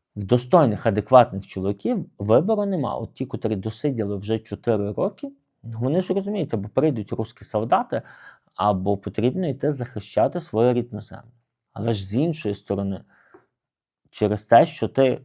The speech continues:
комбат, комбріг, не можна просто дозволити собі відверто знищувати бригадну штабну роботу комунікації з близькими. Просто її ігнорувати. Тому що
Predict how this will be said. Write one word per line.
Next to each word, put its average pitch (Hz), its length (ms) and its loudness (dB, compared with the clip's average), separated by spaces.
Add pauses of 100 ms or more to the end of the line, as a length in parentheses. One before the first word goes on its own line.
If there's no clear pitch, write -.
(140)
комбат, 101 560 2
комбріг, 104 640 0 (500)
не 101 120 -2
можна 175 500 0 (140)
просто 123 440 0
дозволити 110 800 0
собі 104 420 -4 (420)
відверто 117 1200 2 (1080)
знищувати 131 840 0
бригадну 117 600 0
штабну 117 500 -2
роботу 117 440 0
комунікації 113 840 -2
з 135 80 -6
близькими. 135 560 -4 (760)
Просто 151 440 2
її 123 340 0
ігнорувати. 127 840 -4 (460)
Тому 104 360 -2
що 107 460 2